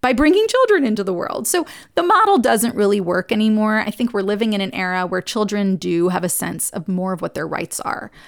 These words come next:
So sometimes it's generational, why parents don't acknowledge, but sometimes it's cultural.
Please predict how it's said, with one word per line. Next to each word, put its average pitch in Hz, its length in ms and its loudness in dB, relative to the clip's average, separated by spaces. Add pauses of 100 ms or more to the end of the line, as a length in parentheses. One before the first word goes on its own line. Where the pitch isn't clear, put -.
(680)
So 392 140 2
sometimes 453 400 0
it's - 180 0
generational, 208 720 -2 (180)
why 208 300 0
parents 220 420 -4
don't 196 220 -4
acknowledge, 185 480 -4
but 240 140 -6
sometimes 381 500 0
it's - 140 -6
cultural. - 600 -4